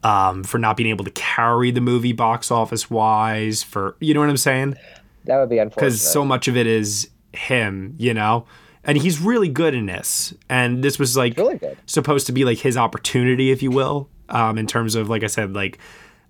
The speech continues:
Speaker 1: I don't, I don't see him being a leading man in, like, a ton of other movies necessarily. Um, but,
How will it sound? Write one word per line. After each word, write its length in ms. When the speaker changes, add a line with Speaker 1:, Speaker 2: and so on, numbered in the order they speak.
Speaker 1:
I 80
don't, 260
I 120
don't 240
see 280
him 200
being 240
a 20
leading 340
man 360
in, 180
like, 260
a 120
ton 320
of 160
other 240
movies 480
necessarily. 760
Um, 400
but, 320